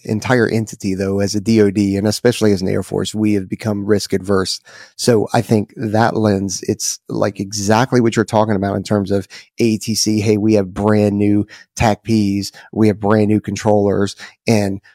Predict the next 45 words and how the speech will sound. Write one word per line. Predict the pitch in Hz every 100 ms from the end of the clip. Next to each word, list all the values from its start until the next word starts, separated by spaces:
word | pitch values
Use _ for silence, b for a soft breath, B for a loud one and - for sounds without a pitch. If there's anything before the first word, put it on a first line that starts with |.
| b _ -
oh | 117
no, | 110 113
we | 104 110
actually | 107 - 101
have | 104 101
s-, | - - -
a, | 101 - -
an | 104
A | 110
C | 117 120
one | 110 101
thirty | 107 107 98
live | 98 117 120
firing. | 98 95 95 95 95 - _ _ _ _ -
Uh, | 87 98
that | - 120
could | -
be | 113 104
dangerous. | 110 123 95 98 -
You | 98
know, | 92 95 101 90
there's, | 98 92 -
there's | 107 98
operational | 90 104 110 107 107 101
risk | 101 104 -
management | 104 113 98 101 -
that's | 95
associated | - - 120 117 104 95 90
with | 95
that. | 101 98 - - B B B -
Man, | 113 101
I | 101
don't | 120 113
know. | 113 101
Maybe | 110 117
these | 110 104
kids | - 110 104
are | 98
too, | - 120 110
too | - 131
young | 120 120 120 110
to | -
be | 107 107
out | 107 110
there | 104 104